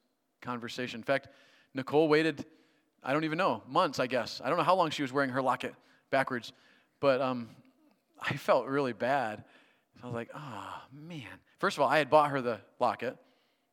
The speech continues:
It had a little heart, a little picture of us. It was, it's a lot of thought went into that. But then I felt like, "Ah, I, it, it could have been, like, I can't believe she was hurting that long. I didn't even know.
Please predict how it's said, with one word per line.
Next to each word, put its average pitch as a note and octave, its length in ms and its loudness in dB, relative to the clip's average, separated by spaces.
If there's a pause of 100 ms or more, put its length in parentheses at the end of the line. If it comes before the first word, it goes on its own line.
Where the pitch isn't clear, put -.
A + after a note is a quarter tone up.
(160)
It B2 40 -14
had D#3 100 -6
a - 40 -4
little A2 120 0
heart, F3 500 4
a - 40 -4
little C3 160 -2
picture - 380 -6
of D#3+ 120 0
us. D#3+ 160 -4
It - 100 -10
was, C3 220 -12 (1200)
it's - 80 -14
a D3+ 60 -4
lot G#2 160 -2
of - 80 -14
thought - 240 2
went C#3 140 -2
into A2 160 -10
that. G#2+ 280 -14 (1300)
But - 140 0
then G3+ 160 4
I C#3 80 2
felt C3+ 220 2
like, B2 300 -2
"Ah, A2 460 -6 (460)
I, - 80 -10 (960)
it, G3+ 100 -4 (200)
it F#3 120 -2
could B3+ 120 4
have G3+ 100 0
been, F3+ 300 2
like, E3 240 2 (460)
I - 20 -10
can't A#3+ 220 2
believe B3 240 0
she A3+ 120 -2
was F3+ 120 -2
hurting F3+ 240 0
that E3 200 2
long. E3 380 4
I F3+ 80 0
didn't G3+ 160 -4
even D#3+ 200 -6
know. D#3 460 -4